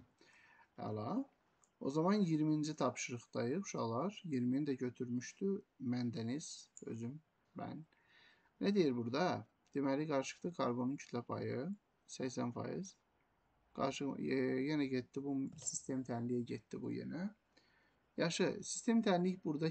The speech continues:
keçməyən kimdir? Bir də onu mən bilim. Kim sistem tənliklə məsələ həllini keçməyib?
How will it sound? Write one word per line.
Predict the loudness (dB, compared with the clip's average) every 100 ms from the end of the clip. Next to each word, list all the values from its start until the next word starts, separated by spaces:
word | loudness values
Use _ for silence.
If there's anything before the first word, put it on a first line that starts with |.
| 2
keçməyən | 0 0 -2 -2 -4 -8
kimdir? | -4 -2 0 -2 -4 -10 _ -10
Bir |
də | -4 -2
onu | 0 -2 -4 -10 -12 -6
mən | -4 -4
bilim. | -4 -8 -10 _ _ _ _ -20 _ _ _ -4
Kim | 0 0
sistem | -2 -2 0 2
tənliklə | 2 4 2 0 0 0
məsələ | -2 -2 -2 -2
həllini | -2 -2 -4 -2
keçməyib? | -4 -4 -6 -6